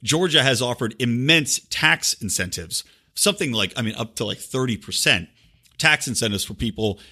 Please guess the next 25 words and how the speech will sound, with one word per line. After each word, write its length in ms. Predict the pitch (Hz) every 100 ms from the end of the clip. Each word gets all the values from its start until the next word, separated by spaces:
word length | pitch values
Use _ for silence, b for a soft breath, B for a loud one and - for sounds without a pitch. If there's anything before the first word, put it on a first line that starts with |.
| B
to 220 | - 139
go 180 | 127 127
there 280 | 120 117 113
to 140 | -
film 280 | 104 123 110
their 100 | 104
projects, 380 | - 160 143 127
their 100 | 101
T 200 | - 110
V, 300 | 123 156 143
their 200 | 120 101
films. 360 | 92 156 143 - B _
If 160 | 175
you 100 | 214
look 120 | 240 208
at 80 | 185
almost 380 | 175 165 131 -
every 260 | 180 180 151
T 160 | 160
V 120 | 147 160
show 180 | 170
that's 180 | 127 110
filming 440 | - 220 214 147 110
right 160 | 107
now, 320 | 107 98 98